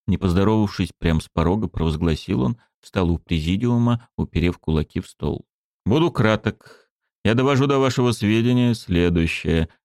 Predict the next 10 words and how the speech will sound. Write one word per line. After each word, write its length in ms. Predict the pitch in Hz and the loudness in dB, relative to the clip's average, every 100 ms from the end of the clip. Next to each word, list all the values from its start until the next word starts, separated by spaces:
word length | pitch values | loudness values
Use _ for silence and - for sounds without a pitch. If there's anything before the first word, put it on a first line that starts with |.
| - | -6
В 140 | 82 | -4
городе 380 | 85 143 165 147 | 0 0 2 0
участились 720 | 120 - 98 - 120 143 113 | 0 -2 -4 -2 -2 0 -4
случаи 380 | - 104 113 87 | -4 -4 -2 -2
ограбления 640 | 82 82 85 87 110 107 | 0 0 0 0 0 0
одиноких 480 | 87 80 82 - 82 | 0 0 -2 -4 -4
гражданок". 680 | 82 80 73 73 67 65 _ _ _ _ _ _ _ _ _ | -2 -2 -2 -4 -4 -6 _ _ _ _ _ _ _ _ _
"Точно 560 | 104 160 180 - 110 123 | 0 2 2 0 -2 0
новая 340 | 123 113 110 | 0 0 0
операция", 800 | 110 110 110 101 - - 82 85 | -2 -4 -2 -2 -4 -4 -2 -2